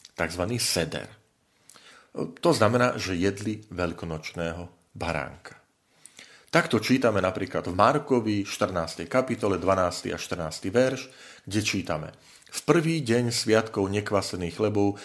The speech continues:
keď zabíjali veľkonočného baránka, povedali mu jeho učeníci: 'Kde ti máme ísť pripraviť veľkonočnú večeru?'" A tak ďalej, pokračuje to ďalej. Učiteľ odkazuje: "Kde je pre mňa miestnosť, v ktorej by som mohol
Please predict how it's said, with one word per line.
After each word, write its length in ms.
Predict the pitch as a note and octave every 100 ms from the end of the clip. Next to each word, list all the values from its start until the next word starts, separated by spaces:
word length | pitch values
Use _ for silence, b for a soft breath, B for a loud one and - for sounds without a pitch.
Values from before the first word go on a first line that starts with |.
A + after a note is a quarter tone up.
| B -
keď 320 | A2 A2 C3+
zabíjali 880 | A2+ C#3+ C#3 D3+ D#3 D3+ C3+ A#2 G2
veľkonočného 640 | G#2+ G#2 G#2 F#2 - E2+
baránka, 720 | D#2+ A2 A2+ G#2 G2 G2 F2+ - B B B
povedali 400 | - B2 A2+ G#2+
mu 80 | G2+
jeho 160 | F#2 F2
učeníci: 480 | G#2 G#2+ G2 F#2
'Kde 180 | G2+ C3+ D#3+
ti 80 | B2+
máme 320 | A#2 G#2+ G#2+
ísť 320 | B2+ A#2 -
pripraviť 400 | A2 G#2 G2+ G2
veľkonočnú 640 | F#2 F2+ F#2+ F#2 - A#2
večeru?'" 400 | G2+ F2 - - - _ _ _ _ b b b b b b b
A 80 |
tak 160 | - E2
ďalej, 400 | G#2+ C#3+ C3 -
pokračuje 480 | A#2+ A#2+ G#2+ - F#2
to 80 | F#2
ďalej. 320 | A2 G#2 D3+
Učiteľ 320 | - B2 G#2+ A#2
odkazuje: 400 | - G#2+ G#2+ G#2 B B B
"Kde 320 | G2+ C#3 E3
je 20 | C#3
pre 160 | B2 B2
mňa 240 | A#2 F#2+
miestnosť, 680 | F2+ A#2+ A#2+ - A2 G2 - _ b b
v 60 | b
ktorej 320 | - A#2+ A#2
by 120 | G#2 G2
som 160 | - F2+
mohol 320 | G2+ F#2